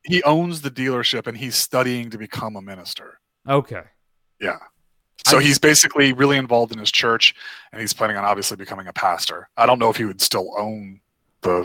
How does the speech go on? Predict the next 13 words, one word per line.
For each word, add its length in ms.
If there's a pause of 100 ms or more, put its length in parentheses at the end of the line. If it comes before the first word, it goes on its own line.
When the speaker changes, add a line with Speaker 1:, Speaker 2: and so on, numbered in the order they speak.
Speaker 1:
car 220
dealership, 320
but 80
he 80
owns 300
the 80
car 180
dealership. 400 (1800)
Speaker 2:
Okay. 280 (320)
I 120
guess 200
that's 200
fine. 260